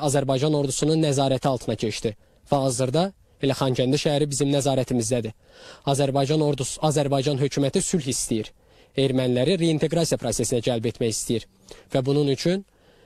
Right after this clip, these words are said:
öz tələblərini irəli sürür və separatçılar bu tələblərin bir qismini qarşılayıblar.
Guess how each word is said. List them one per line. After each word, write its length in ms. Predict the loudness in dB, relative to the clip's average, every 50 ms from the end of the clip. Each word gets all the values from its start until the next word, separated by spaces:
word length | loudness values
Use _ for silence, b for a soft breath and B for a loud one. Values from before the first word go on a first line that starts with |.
| b b b b b b b b b b b b b b
öz 240 | 0 0 0 0 0
tələblərini 560 | 2 2 2 2 2 2 2 2 2 2 2
irəli 240 | 2 2 0 0 0
sürür 240 | 0 0 0 0
və 80 | 0 0
separatçılar 600 | 0 0 0 0 0 -2 0 0 0 0 0 0
bu 80 | 0 0
tələblərin 480 | 2 2 2 2 0 0 0 2 2 0
bir 140 | 0 0 0
qismini 320 | -2 -2 0 0 0 2 2
qarşılayıblar. 640 | 0 0 0 0 0 0 0 0 0 0 -2 -4